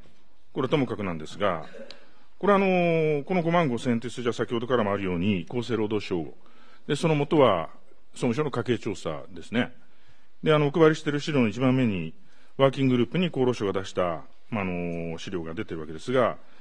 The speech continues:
ここには実収入と実支出の差は月五万五千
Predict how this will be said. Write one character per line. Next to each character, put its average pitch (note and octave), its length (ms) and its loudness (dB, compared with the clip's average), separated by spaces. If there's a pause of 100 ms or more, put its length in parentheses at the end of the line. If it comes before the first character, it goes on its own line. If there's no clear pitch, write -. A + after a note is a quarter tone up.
(280)
こ G3+ 100 -4
こ A3 100 8
に G#3+ 60 8
は C3+ 60 6
実 D#3+ 360 -2
収 C4+ 260 2
入 B2+ 240 4
と B2+ 400 2 (540)
実 D3 280 -4
支 G3+ 160 -2
出 - 280 -4
の G#2 180 2
差 A2+ 160 -2
は B2 260 4
月 - 260 -6
五 A#2+ 120 0
万 C3+ 220 4
五 F#2+ 100 -4
千 A2+ 160 0